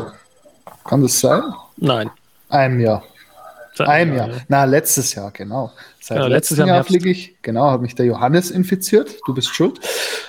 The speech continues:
Speaker 1: Ähm, und ja, flieg meine fünf Zoll Drohne und ja, schau, dass ich den drei D Modus auch mal,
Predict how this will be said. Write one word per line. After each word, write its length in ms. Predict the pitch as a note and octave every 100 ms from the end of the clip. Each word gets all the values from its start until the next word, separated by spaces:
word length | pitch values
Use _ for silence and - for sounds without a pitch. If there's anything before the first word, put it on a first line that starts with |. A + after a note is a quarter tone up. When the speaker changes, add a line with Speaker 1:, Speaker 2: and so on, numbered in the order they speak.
| - C#3+
Speaker 1:
Ähm, 720 | C3+ C#3+ C#3+ C#3+ C#3 C3+ C3+ - -
und 640 | C#3 C#3 C#3 C3 C3 -
ja, 400 | - A2+ C#3 C#3+ - C#3+ - - - _ _ _ _ _ _ _ _ _ -
flieg 240 | - C3+
meine 200 | C#3+ C3
fünf 280 | B2+ D3+ -
Zoll 240 | - D3+
Drohne 520 | C3+ C3 C#3+ C#3+ C#3 - -
und 720 | - B2 B2 B2 A#2 - - _ _ _ - - - _ -
ja, 280 | A2+ A#2 A#2 - - -
schau, 600 | - C3 C#3 C#3 C#3 - -
dass 140 | C3
ich 80 | C3+
den 160 | D3+ C#3
drei 200 | C#3 C#3+
D 160 | D3+
Modus 360 | E3 D#3+ D#3 D3
auch 200 | C#3+ C#3+
mal, 400 | C#3+ C#3+ C#3+